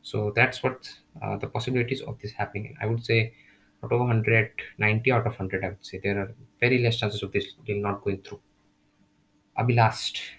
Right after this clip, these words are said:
देखो, Juventus weren't the team that would be competing with, against P S G. Mbappe, Neymar, Messi,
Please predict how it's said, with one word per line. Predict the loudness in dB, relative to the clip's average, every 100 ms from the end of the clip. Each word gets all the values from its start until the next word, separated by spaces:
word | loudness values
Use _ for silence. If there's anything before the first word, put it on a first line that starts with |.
| _ _ _
देखो, | 0 0 -4 -6 0
Juventus | 6 8 6 2 0
weren't | 2 2 0 -4
the | -4 0 4
team | 4 4
that | 2
would | 4
be | 4 4
competing | 4 4 6 6
with, | 4 0
against | 0 0 -4
P | -2 0
S | 0 0
G. | 0 0 -2 _ _ _ _ _ -2
Mbappe, | 6 8 8 6 8 8
Neymar, | 8 8 8 6
Messi, | 2 2 2 2